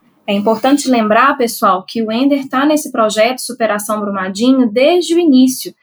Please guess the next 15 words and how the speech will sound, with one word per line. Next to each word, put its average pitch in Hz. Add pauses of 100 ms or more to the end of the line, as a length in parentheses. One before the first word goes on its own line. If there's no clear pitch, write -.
(260)
Hoje 226
ele 247
é 226
o 233
coordenador 247
responsável 233
pelo 208
projeto, 214
mas 240
lá 269
em 392
dois 330
mil 277
e -
dezenove 226